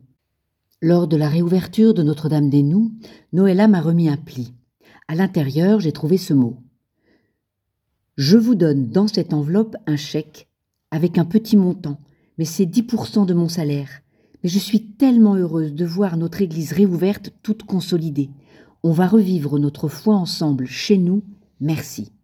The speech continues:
À propos de la quête impérée des chantiers du cardinal, en décembre dernier, un prêtre a déclaré : « Je ne laisse pas passer l'occasion de redire à mes fidèles tout ce que les chantiers du cardinal ont fait pour notre église.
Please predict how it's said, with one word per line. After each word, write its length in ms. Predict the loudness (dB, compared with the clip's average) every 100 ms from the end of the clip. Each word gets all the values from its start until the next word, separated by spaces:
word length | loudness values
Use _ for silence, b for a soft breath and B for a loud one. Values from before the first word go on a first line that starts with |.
| _ _ _ _ b b b b b b b
À 40 | -8
propos 420 | -4 0 4 4
de 80 | 4
la 100 | 0
quête 200 | -2 -4
impérée 400 | -2 -2 0 0
des 100 | 0
chantiers 320 | -2 -2 -2
du 100 | -4
cardinal, 640 | -4 -4 -2 -2 0 -2 0
en 80 |
décembre 480 | 0 -2 -2 -2 0
dernier, 520 | -2 0 2 2 0 B B B B -8
un 100 | -8
prêtre 340 | -2 -4 -2
a 60 | -4
déclaré : « 520 | -4 -6 -6 -8 -12 -18 _ _ _ _ _ _
Je 120 | 0 4
ne 100 | 6
laisse 160 | 4
pas 120 | 0
passer 280 | 0 0 2
l'occasion 420 | 0 0 0 2
de 80 | 2
redire 320 | 2 0 0
à 40 | 0
mes 100 | -2
fidèles 520 | -4 0 2 2 2 B B
tout 120 | -8 -4
ce 80 |
que 80 | 0
les 100 | 0
chantiers 400 | 0 -2 0 -2
du 120 | -2 -2
cardinal 480 | -2 0 2 2
ont 80 | 2
fait 140 | 0 -2
pour 180 | 0
notre 180 | -2 0
église. 420 | -2 0 -4 -6